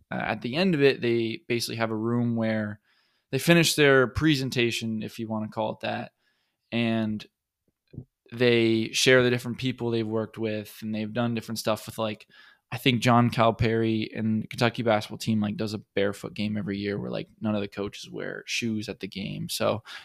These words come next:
they've been able to do, like, cool things like that. But the, at one end, they had a, uh, a picture of a Alabama football player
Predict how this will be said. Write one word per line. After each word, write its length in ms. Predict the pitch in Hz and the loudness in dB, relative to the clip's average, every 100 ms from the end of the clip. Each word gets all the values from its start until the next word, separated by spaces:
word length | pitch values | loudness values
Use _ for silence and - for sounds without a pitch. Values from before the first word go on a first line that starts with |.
| - | 2
they've 100 | 190 | 6
been 100 | 220 | 8
able 140 | 185 | 10
to 60 | 131 | 8
do, 180 | 147 | 8
like, 180 | 135 104 | 8 6
cool 240 | - 143 120 | 2 2 4
things 380 | - 123 117 107 | 4 2 2 2
like 200 | 175 98 | -2 0
that. 300 | 95 - - _ - - - - - | 2 0 -4 _ -20 -12 -8 -8 0
But 200 | 131 127 | 2 6
the, 460 | 131 123 120 117 - _ - | 8 10 10 6 2 _ 0
at 160 | 123 127 | 2 8
one 220 | 156 170 | 10 10
end, 220 | 156 139 | 8 6
they 80 | 131 | 4
had 340 | 135 117 117 | 6 6 4
a, 500 | - 117 113 110 107 - _ _ _ _ _ _ _ _ - - | 2 0 0 0 -4 -8 _ _ _ _ _ _ _ _ -6 0
uh, 140 | 110 123 | 2 2
a 60 | |
picture 400 | - 160 - 131 | 4 4 6 2
of 140 | 117 113 | 2 0
a 260 | 110 110 - | -2 -4 0
Alabama 500 | 117 123 123 120 110 | 4 4 4 0 -2
football 320 | 147 123 113 | -2 0 -2
player 480 | - 113 110 107 | -2 -4 -2 -4